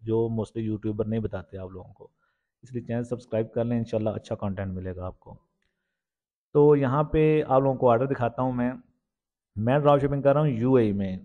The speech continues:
ठीक है। पहले मैं भी इंटरनेशनल ड्रॉप शिपिंग करता था, लेकिन उसमें काफ़ी इशू,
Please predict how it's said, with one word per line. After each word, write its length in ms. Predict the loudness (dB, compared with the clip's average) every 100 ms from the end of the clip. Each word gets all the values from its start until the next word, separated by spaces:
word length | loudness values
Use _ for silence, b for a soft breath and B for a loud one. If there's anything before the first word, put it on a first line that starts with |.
| -10
ठीक 160 | -4 -2
है। 60 |
पहले 320 | 2 4 4 2
मैं 200 | 0 0
भी 80 | -2
इंटरनेशनल 460 | -2 -2 -2 -2
ड्रॉप 200 | 2 0
शिपिंग 240 | 0 -6 -2
करता 300 | -2 -2 -2
था, 280 | 0 -2 -4
लेकिन 460 | -2 -4 -4 -8
उसमें 460 | -8 -10 -6 -6 -6 -2
काफ़ी 320 | -2 -2 -6
इशू, 240 | -8 -8